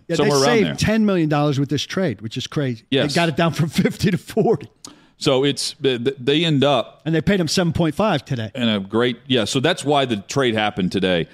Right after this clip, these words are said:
Speaker 2: The, the deadline, there was a roster bonus for Matt Ryan that he agreed
Speaker 1: To push
Speaker 2: to
Speaker 1: back.
Speaker 2: push back over the weekend. And
Speaker 1: Well,
Speaker 2: this
Speaker 1: they
Speaker 2: was
Speaker 1: sorted out
Speaker 2: last
Speaker 1: Deshaun
Speaker 2: Wednesday
Speaker 1: Watson.
Speaker 2: or Thursday. The, the Falcons were keeping Matt Ryan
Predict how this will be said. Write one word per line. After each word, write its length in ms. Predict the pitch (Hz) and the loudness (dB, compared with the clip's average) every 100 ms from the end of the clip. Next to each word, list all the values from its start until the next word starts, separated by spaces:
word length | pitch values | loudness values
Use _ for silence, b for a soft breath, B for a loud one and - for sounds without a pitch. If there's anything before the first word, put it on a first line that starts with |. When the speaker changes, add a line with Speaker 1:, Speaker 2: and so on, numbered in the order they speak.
| b b b _ _ | b b b _ _
Speaker 2:
The, 120 | 127 | 0
the 180 | 120 123 | 2 -2
deadline, 680 | 113 - 156 180 160 147 139 | -2 0 0 2 2 2 2
there 60 | 131 | 0
was 100 | 120 | 0
a 60 | 113 | 2
roster 420 | 135 151 143 127 | 2 0 0 -2
bonus 340 | 117 117 113 | 2 2 2
for 120 | - 104 | 0 2
Matt 220 | 117 117 | 2 2
Ryan 300 | 113 110 101 | 0 0 0
that 100 | 98 | -2
he 260 | - 185 220 | -2 0 0
agreed 520 | 113 98 85 69 - _ | 2 0 0 -2 -8 _
Speaker 1:
To 80 | 120 | -18
push 220 | - 123 | -10 -4
Speaker 2:
to 100 | 135 | -2
Speaker 1:
back. 100 | 113 | 0
Speaker 2:
push 260 | 98 156 - | 0 0 -2
back 360 | - 139 - - _ _ _ _ _ - | -2 -2 -2 -8 _ _ _ _ _ -2
over 220 | 131 127 | 0 2
the 100 | 110 | 0
weekend. 540 | 104 117 - 78 64 - - | 2 0 -2 -6 -6 -10 -2
And 140 | 104 | 2
Speaker 1:
Well, 80 | 127 | 2
Speaker 2:
this 80 | 151 | 2
Speaker 1:
they 40 | 135 | 0
Speaker 2:
was 100 | 123 | 2
Speaker 1:
sorted 200 | 175 131 | 2 2
out 80 | |
Speaker 2:
last 160 | 123 - | 0 -4
Speaker 1:
Deshaun 200 | - 165 | -2 0
Speaker 2:
Wednesday 400 | 151 147 135 131 | 2 2 2 2
Speaker 1:
Watson. 40 | 113 | 0
Speaker 2:
or 40 | - | 0
Thursday. 580 | 117 110 - 87 82 b b b b _ - | 0 0 0 0 -2 b b b b _ -2
The, 100 | 113 | -2
the 200 | 120 113 | 0 -2
Falcons 480 | - 131 156 156 117 | 0 0 0 -2 -2
were 80 | 117 | -4
keeping 360 | - 143 135 123 | -4 -4 0 2
Matt 200 | 127 123 | 2 0
Ryan 540 | 117 113 113 110 107 | 0 0 2 0 -2